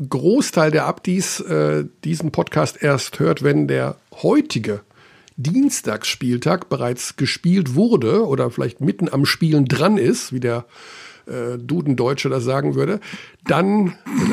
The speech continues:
haben wir trotzdem noch einen zweiten Spieltag. Also wir haben ja noch Mittwoch, wir haben Donnerstag, wir haben Freitag, wir haben ja Spiele ohne Ende, auch wenn jetzt wieder eine Partie abgesagt wurde. Und zwar,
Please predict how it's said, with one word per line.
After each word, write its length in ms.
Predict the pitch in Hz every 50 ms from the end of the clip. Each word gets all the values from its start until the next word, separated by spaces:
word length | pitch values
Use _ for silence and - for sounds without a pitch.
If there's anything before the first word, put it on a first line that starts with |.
| -
haben 100 | - 165
wir 80 | 175 175
trotzdem 300 | - 196 202 - 196 190
noch 100 | 196 180
einen 140 | 180 175 151
zweiten 440 | - - 175 185 277 277 - 254
Spieltag. 540 | - - - 127 120 110 107 120 107 104 117
Also 140 | 139 131 131
wir 40 | 151
haben 60 | 160
ja 60 | 165 151
noch 120 | 143 113
Mittwoch, 360 | 147 220 233 - - 180 135
wir 40 | 147
haben 100 | 147 143
Donnerstag, 440 | 143 - 208 202 170 - - 156 -
wir 80 | 143
haben 100 | 135 131
Freitag, 480 | - - 135 143 175 180 180 180 180 -
wir 80 | 143 131
haben 140 | 151 170
ja 280 | 165 156 147 147 147 139
Spiele 460 | 139 - - - - 185 208 202 180 -
ohne 300 | 156 165 170 160 - -
Ende, 340 | 160 208 220 175 - - - -
auch 400 | 135 147 208 277 262 - - 165
wenn 180 | 165 165 180
jetzt 220 | 175 165 147 - -
wieder 300 | 160 170 - - _ -
eine 320 | 143 160 180 208 233 233
Partie 680 | - - - 160 170 147 - - - 180 180 185 - -
abgesagt 840 | - 151 - - - 170 147 127 117 123 117 117 113 - 117 113 113
wurde. 440 | 131 160 180 190 185 226 254 320 330 - _ _ - _ _ _ _ - - - - - - - - - - - _
Und 220 | - - 143 139 -
zwar, 800 | - - - 131 135 139 139 156 170 180 185 185 165 - -